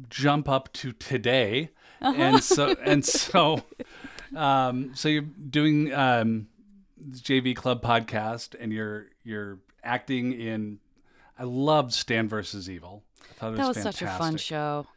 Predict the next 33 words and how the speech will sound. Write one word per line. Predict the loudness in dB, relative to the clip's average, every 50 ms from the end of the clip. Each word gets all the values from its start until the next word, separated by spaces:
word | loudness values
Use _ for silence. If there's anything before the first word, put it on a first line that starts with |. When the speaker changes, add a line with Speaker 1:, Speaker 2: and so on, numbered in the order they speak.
| _ _ -8
Speaker 2:
Ugh. | -6 -4 -2 -2 -2
Speaker 1:
Just | -4 -4 -6 -8 -10 -12 -12 -10
so | -8 -6 -4 -2 -2 -2 -2 -2
great. | -6 -10 -14 -14 -14 -16 -18 -20 _ -16 -10
And, | -4 0
Speaker 2:
No | 4 6 6 8
Speaker 1:
like | 8
Speaker 2:
one, | 6 6 6 4 2 2
I | 2 4 4
always | 4 4 2 2 0 -2
say | -2 -2 -2 -2
to | -2 -4 -4
Dana, | -2 -2 0 0 -2 -2 -2
"There | -4 -4
was | -4 -4 -4 -2
no | -2 -2 -2
way | -2 -4 -4 -4 -2
anyone | -2 -2 -2 -2 -2 -2 -2 -4
would | -4 -4
ask | -4 -4 -4 -6 -6 -6
me | -6
to | -6 -6
be | -8 -10
a | -10
sheriff | -10 -10 -8 -8 -8 -8 -10 -12
except | -14 -14 -12 -12 -12 -12 -12
for | -12 -12 -10
you." | -10 -10 -10 -10 -10
So | -8 -8 -8
thank | -8 -4 -4 -2 -2 -2 0 0
you | 0 0 2 0 -2 -2 0 0 0 0
Speaker 1:
<laughs> | 0 -4 -6 -6 -6
Speaker 2:
for | -6 -4 0 2 2 4 4 2 2 0 -2